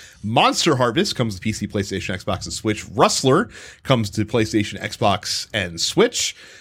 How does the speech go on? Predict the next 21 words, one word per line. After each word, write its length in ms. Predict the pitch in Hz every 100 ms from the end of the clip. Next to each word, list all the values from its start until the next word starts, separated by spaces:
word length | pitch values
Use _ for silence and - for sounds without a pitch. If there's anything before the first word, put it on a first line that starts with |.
| _ 117
Uh, 220 | 117 113
Train 380 | - 170 202 233
Life, 340 | 170 190 233 -
a 120 | 127
railway 640 | 113 123 185 202 185 190
simulator. 800 | 185 - 202 180 95 82 85 127 _ _ _ _ _
Now 180 | 113 127
those 200 | 135 131
are 60 | 120
being 240 | 127 117
put 160 | - 123
into 380 | 117 - 87 85 -
colon 400 | 139 151 78 80
subtitles. 600 | - 87 92 76 113 - - - -
Uh, 280 | 135 135 131 - -
co-, 220 | 170 160
<laughs> 60 |
comes 320 | - 165 170 160
to 80 |
P 160 | 131 156
C. 300 | - 95